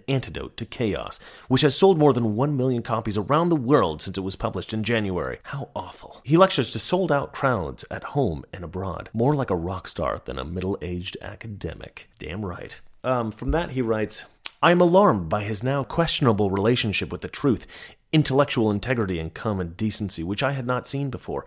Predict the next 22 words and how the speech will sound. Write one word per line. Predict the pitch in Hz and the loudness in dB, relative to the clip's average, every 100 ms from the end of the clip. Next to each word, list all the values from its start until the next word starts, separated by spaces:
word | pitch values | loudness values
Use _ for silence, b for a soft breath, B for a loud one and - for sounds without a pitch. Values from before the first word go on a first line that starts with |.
| B | B
His | 127 131 | 2 4
output | 135 117 - 98 | 2 0 0 -4
is | 92 | -2
voluminous | 90 104 92 78 - - | 0 0 0 -2 -6 -6
and | - | -12
filled | - - 160 | 2 8 8
with | 95 - | 6 2
oversimplifications | - 139 131 135 104 - 143 135 104 87 | 4 4 2 -2 -4 -2 2 2 2 2
which | 120 | 4
obscure | 113 - - 175 160 | 4 2 2 6 6
or | - 95 | 6 2
misrepresent | 110 135 - 131 - 95 101 82 | 2 0 2 2 4 2 2 0
complex | - 139 131 139 117 - | -2 -2 2 2 2 0
matters | 101 98 90 | -2 0 -2
in | 95 | -4
the | 87 | -6
service | - 160 110 - | 4 6 6 4
of | 95 | 0
a | |
message | 104 135 - 104 | 4 4 4 0
which | - 131 | 0 2
is | 143 117 | 2 0